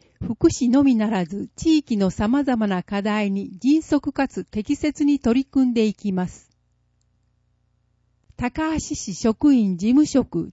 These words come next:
地域活性化枠を募集中。受験資格、昭和五十九年四月二日から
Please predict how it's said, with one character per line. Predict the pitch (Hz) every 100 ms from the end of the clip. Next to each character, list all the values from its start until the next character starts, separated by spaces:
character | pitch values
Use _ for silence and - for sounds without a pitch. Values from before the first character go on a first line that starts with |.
| _ -
地 | 302 320
域 | 277 285
活 | - 254 262
性 | - 330 320
化 | - 320
枠 | 285 - 214
を | 190
募 | 175 190
集 | - 233 226
中。 | - - 180 185 _ _ _ _ _ _ _ _ _ _ _ _ _
受 | 202 247
験 | 302 311 302
資 | -
格、 | 254 214 - - - _
昭 | - - 302 311 294
和 | 269 -
五 | 214 247
十 | 294 302 294
九 | - 285 220
年 | 190 - -
四 | -
月 | 247 302 - 277
二 | 247 -
日 | 262 247
か | 214 180
ら | 170